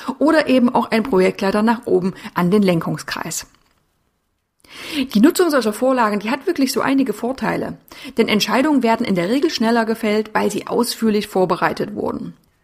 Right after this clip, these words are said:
Wenn ich jemand bin, der entscheiden muss, dann fällt es mir natürlich viel leichter zu entscheiden, wenn ich auch alle Rahmenbedingungen kenne und Auswirkungen.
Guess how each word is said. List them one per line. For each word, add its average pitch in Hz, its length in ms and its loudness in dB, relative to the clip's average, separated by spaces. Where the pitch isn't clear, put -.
Wenn - 120 -2
ich 302 140 -2
jemand 294 320 0
bin, 220 280 0
der 196 180 -4
entscheiden 165 460 -6
muss, 247 200 0
dann 208 160 0
fällt 240 220 0
es 254 120 -2
mir 220 100 4
natürlich 196 420 -4
viel 170 180 -2
leichter 240 400 0
zu - 120 -4
entscheiden, 190 480 -2
wenn 240 80 0
ich 277 140 2
auch 269 80 -6
alle 262 280 -2
Rahmenbedingungen 175 800 2
kenne 180 320 -2
und 240 180 0
Auswirkungen. 175 640 -2